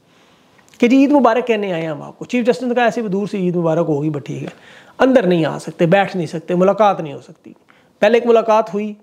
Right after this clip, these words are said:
फिर दूसरी मतहतों के सामने हुई, अब तीसरी उन्होंने कहा, "नहीं, ऐसे नहीं होगा, आप जाएं।" क्योंकि अगर मुलाकात होगी तो फिर ये लोग अगले दिन उसकी भी वीडियो ऑडियो बना लेंगे कुछ कि, "ये हमारे डिस्कशन होगी, हमारा सब मामला सेट हो गया।" अता और,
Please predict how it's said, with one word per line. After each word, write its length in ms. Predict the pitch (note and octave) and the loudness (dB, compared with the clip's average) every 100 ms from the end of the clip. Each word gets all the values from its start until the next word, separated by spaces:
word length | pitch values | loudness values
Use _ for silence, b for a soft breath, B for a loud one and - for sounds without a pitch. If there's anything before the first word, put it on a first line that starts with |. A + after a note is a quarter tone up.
| - | -6
फिर 80 | E3 | -4
दूसरी 280 | F#3 A3 | -4 -2
मतहतों 440 | G3+ G3 G3 G3 G#3 | 0 2 0 -2 -8
के 100 | A3 | -8
सामने 280 | G3+ G3+ F#3 | -8 -6 -4
हुई, 180 | G3 | -2
अब 120 | F#3 - | -2 0
तीसरी 360 | A#3+ - C4 B3 | -2 0 0 0
उन्होंने 160 | A3+ | 0
कहा, 100 | A3 | 0
"नहीं, 220 | G3+ F#3+ | 0 -2
ऐसे 220 | E3 - E3+ | -4 -6 -8
नहीं 100 | D3 | -8
होगा, 240 | C#3 - B B B B - | -10 -14 B B B B 0
आप 200 | A3 G3 | 0 2
जाएं।" 200 | F#3+ E3+ - b b b _ | 2 0 -6 b b b _
क्योंकि 180 | C#4 D4 | 2 4
अगर 160 | C#4 C#4+ | 4 4
मुलाकात 520 | C#4 B3+ B3 C#4+ A#3+ | 2 2 0 0 0
होगी 260 | B3+ B3+ | -2 -2
तो 100 | C4+ | -8
फिर 180 | - A#3 | -8 -8
ये 180 | A3 A#3 | 0 0
लोग 420 | G#3+ A3 G#3+ - | 0 -4 -10 -14
अगले 260 | A3 G3+ G#3 | -10 -6 -6
दिन 120 | G#3 | -6
उसकी 180 | - G3+ | -8 -8
भी 100 | F#3+ | -6
वीडियो 280 | F3 F3 F3 | -2 0 0
ऑडियो 240 | D#3+ E3+ | 0 -4
बना 220 | D#3+ C3+ | -4 -6
लेंगे 220 | C3 D3 | -8 -10
कुछ 220 | D3 D#3 - b b - | -10 -12 -14 b b -4
कि, 80 | F3+ | 0
"ये 180 | F3 F#3 | 4 2
हमारे 260 | E3+ E3 | 2 -2
डिस्कशन 540 | D#3 D#3 - E3 F3 E3 | -4 -10 -10 -6 -4 -4
होगी, 180 | D3 | -4
हमारा 220 | D#3 D3+ D3+ | -4 -4 -6
सब 240 | E3+ E3 E3 | -8 -8 -6
मामला 320 | D3+ D3+ C#3+ | -4 -4 -4
सेट 220 | D#3 E3+ | -6 -10
हो 40 | |
गया।" 120 | - - B B B B B B - - | -10 -12 B B B B B B -4 -2
अता 160 | - D4 | 2 4
और, 420 | E4+ E4+ C4 | 4 2 -2